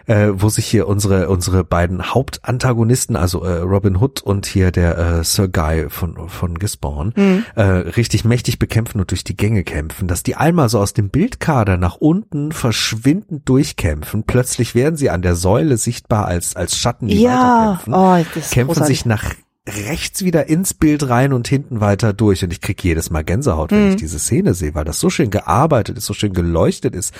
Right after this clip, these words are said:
Speaker 1: Das sieht so toll aus
Speaker 2: Mhm.
Speaker 1: irgendwie. Äh, da merkt man, die haben halt auch wirklich manche Szenen dann ganz, ganz besonders in den Fokus genommen und wollten da schon ein richtiges Highlight draus machen. Und das hat funktioniert.
Speaker 2: Ja.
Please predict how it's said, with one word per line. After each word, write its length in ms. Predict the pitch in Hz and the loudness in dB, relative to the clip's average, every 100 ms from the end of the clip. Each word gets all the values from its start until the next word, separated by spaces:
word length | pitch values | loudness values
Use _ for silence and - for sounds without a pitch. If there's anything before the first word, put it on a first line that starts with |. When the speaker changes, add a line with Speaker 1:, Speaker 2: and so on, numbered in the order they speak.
| - - | -16 -8
Speaker 1:
Das 140 | - - | -6 -2
sieht 180 | 95 | -2
so 140 | 101 143 | 0 0
toll 300 | - 240 311 | 0 -2 0
aus 280 | 87 76 208 | 0 0 2
Speaker 2:
Mhm. 200 | 214 202 | 4 2
Speaker 1:
irgendwie. 500 | 82 - 73 90 - - - - - - _ | 0 -6 -4 -4 -4 -12 -20 -20 -20 -20 _
Äh, 100 | - | -2
da 140 | 101 104 | 0 2
merkt 260 | 110 139 | 0 0
man, 140 | 127 101 | -2 0
die 120 | 104 | 2
haben 180 | 120 123 | 2 2
halt 140 | 123 | 2
auch 180 | 92 87 | -2 -2
wirklich 260 | 123 156 - | -2 -2 0
manche 300 | 127 135 113 | -2 0 -2
Szenen 360 | - 120 117 107 | 0 2 2 0
dann 180 | 98 | 0
ganz, 260 | 98 120 135 | 0 -2 0
ganz 240 | 131 120 - | -2 -2 -2
besonders 520 | 113 101 110 104 - | 0 2 2 2 0
in 80 | 92 | 0
den 100 | 90 | 0
Fokus 380 | - 117 - - | 0 -2 -2 -2
genommen 320 | 90 87 85 | 0 2 0
und 140 | 80 | -2
wollten 240 | 90 101 104 | 0 0 -2
da 100 | 80 | -4
schon 220 | - 92 | -2 -2
ein 40 | |
richtiges 500 | 85 107 - 95 85 | -2 -4 -4 -4 -4
Highlight 380 | 82 82 82 73 | -2 0 0 -2
draus 180 | 65 - | -8 -8
machen. 240 | 60 - - | -8 -10 -12
Und 160 | - | -4
das 160 | 113 - | -2 -2
hat 120 | 73 | -4
funktioniert. 720 | 80 80 - 69 - 85 107 | -10 -8 -8 -8 -6 -6 -2
Speaker 2:
Ja. 180 | 185 180 | 2 2